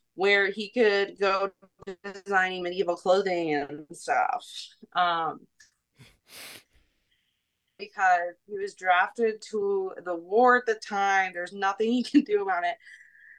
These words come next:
Um, and it was at the war where he saved <laughs> Joan of Arc that she asked him to be her lover, but Gilles de Rais figured out that, um, or no, sorry,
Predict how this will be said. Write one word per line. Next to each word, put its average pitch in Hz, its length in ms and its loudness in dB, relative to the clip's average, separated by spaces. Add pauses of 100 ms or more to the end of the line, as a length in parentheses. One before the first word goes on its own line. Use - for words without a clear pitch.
(120)
Um, 185 400 4 (140)
and 226 140 6
it 214 80 0
was 240 200 0
at 240 260 2 (100)
the 277 120 -2
war 233 600 4
where 202 220 -2
he 202 120 -8
saved 220 540 4
<laughs> - 40 -20
Joan 202 320 2
of 180 180 -2
Arc 202 500 4
that 175 160 -4
she - 260 -2
asked 196 480 0
him 190 200 -2
to 190 140 -4
be 170 300 -6
her 254 240 4
lover, 190 580 2
but 214 520 4 (840)
Gilles 247 360 6
de 226 160 8
Rais 208 460 4 (340)
figured 233 640 8
out 202 380 4
that, 185 320 4 (380)
um, 185 340 4 (100)
or 254 120 4
no, 269 280 2
sorry, 170 440 -2